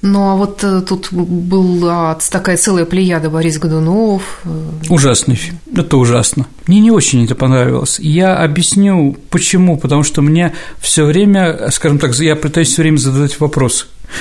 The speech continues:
Speaker 2: А иногда просто смеюсь, особенно когда там какие-то два человека между собой беседуют <laughs> о том, что они не могли беседовать. Ну да ладно, ещё раз, я не хочу никого обвинять.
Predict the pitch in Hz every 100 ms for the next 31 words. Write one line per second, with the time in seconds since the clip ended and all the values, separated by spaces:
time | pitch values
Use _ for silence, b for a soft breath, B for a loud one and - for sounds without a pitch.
0 | B B 139 139 151 170 170 139 147 -
1 | 151 143 123 - - 135 127 123 139 127
2 | 123 120 - B B B - - 143 143
3 | 135 135 - 139 156 196 135 135 - 135
4 | 131 123 - 160 131 120 120 - - -
5 | - - 147 - 185 - 143 139 143 151
6 | 139 123 123 - 127 131 131 B B B
7 | 180 175 170 135 120 131 139 147 113 -
8 | 135 131 135 147 - 135 120 B B B
9 | 135 135 147 139 135 123 139 180 220